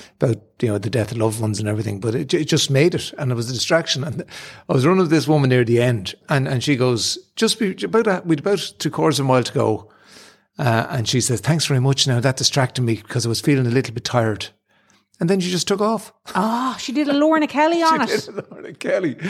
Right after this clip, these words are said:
Speaker 1: Left me for dead. I thought, 'cause we'd ran for, we'd about each other for about
Speaker 2: Ah,
Speaker 1: three
Speaker 2: no,
Speaker 1: miles.
Speaker 2: no, no. She, you fell for that one. Then she, she was definitely, she wanted to beat you. She was gonna go, "And at the very end, I beat Ray D'Arcy."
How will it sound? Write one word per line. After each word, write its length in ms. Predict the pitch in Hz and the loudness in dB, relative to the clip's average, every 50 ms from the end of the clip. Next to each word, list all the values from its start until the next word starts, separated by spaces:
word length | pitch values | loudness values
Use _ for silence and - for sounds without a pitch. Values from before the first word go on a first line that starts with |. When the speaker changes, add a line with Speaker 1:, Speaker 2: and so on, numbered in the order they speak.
| 214 220 208 180 - _ | -6 -4 -6 -8 -6 _
Speaker 1:
Left 240 | - 262 262 254 254 | 2 2 2 2 0
me 100 | 220 196 | -4 -4
for 140 | 180 - 196 170 | -4 -4 -2 -2
dead. 360 | 214 226 247 233 156 127 - - _ _ _ _ | 0 2 2 0 0 0 -10 -18 _ _ _ _
I 100 | 269 269 | 0 0
thought, 300 | 269 262 254 247 233 247 | 2 2 0 0 0 -2
'cause 140 | - 233 226 269 | -6 -6 -4 -2
we'd 140 | 262 226 226 | -4 0 0
ran 260 | 262 269 294 311 269 | 0 0 0 -2 -6
for, 180 | - - 208 - | -8 -8 -10 -8
we'd 200 | 147 170 165 151 | -6 -6 -6 -4
about 220 | 143 170 185 - - - - - | -4 -8 -8 -8 -10 -18 -20 -12
each 200 | - - 160 - | -10 -10 -6 -6
other 160 | 175 165 147 131 | -4 -4 -4 -4
for 120 | - 143 | -6 -6
about 160 | 127 - - | -2 0 2
Speaker 2:
Ah, 120 | 233 262 294 | 2 4 4
Speaker 1:
three 120 | 349 370 | 2 2
Speaker 2:
no, 40 | 359 370 403 | 4 4 4
Speaker 1:
miles. 200 | - 523 453 403 | 4 4 4 4
Speaker 2:
no, 100 | 403 381 381 | 2 2 2
no. 60 | 330 | 0
She, 420 | - - 320 302 277 262 262 277 | -2 -4 -4 -4 -4 -4 -2 -2
you 120 | 311 320 311 | -2 -2 -2
fell 340 | - - - 240 240 247 240 | -4 -2 0 2 2 0 0
for 140 | 247 208 180 | -2 -2 0
that 180 | 180 202 220 208 | 2 2 2 0
one. 200 | 185 160 147 147 - | -2 -4 -6 -6 -4
Then 120 | 202 202 | -4 -4
she, 220 | 196 - 226 220 185 | -2 -4 -4 -6 -6
she 180 | - 240 254 254 | -4 -4 -2 -2
was 140 | 247 214 | -2 -4
definitely, 380 | - - - 175 - 196 175 - | 0 0 0 0 0 -2 -4 -4
she 160 | - - 247 277 | 0 2 2 2
wanted 360 | 262 285 277 269 240 202 - | 4 4 4 4 2 2 0
to 60 | 180 | -2
beat 240 | 151 196 185 185 - | 0 0 -2 -2 -2
you. 180 | 160 160 147 147 | -4 -6 -6 -6
She 100 | - 175 | -6 -8
was 100 | 170 165 | -8 -4
gonna 180 | - 170 160 | -4 -4 -2
go, 180 | 147 156 143 - | -2 -2 -4 -4
"And 240 | - 156 175 170 165 | -2 -2 -2 -2 -2
at 100 | 156 - | -4 -8
the 80 | - 151 | -12 -14
very 280 | 156 160 170 170 165 165 | -10 -6 -6 -4 -4 -4
end, 120 | 156 151 147 | -4 -6 -6
I 40 | |
beat 220 | 147 - 156 135 - | -6 -6 -8 -8 -8
Ray 160 | 151 156 156 151 | -10 -10 -10 -10
D'Arcy." 440 | 151 143 143 151 143 - - 135 | -10 -10 -10 -10 -12 -12 -16 -20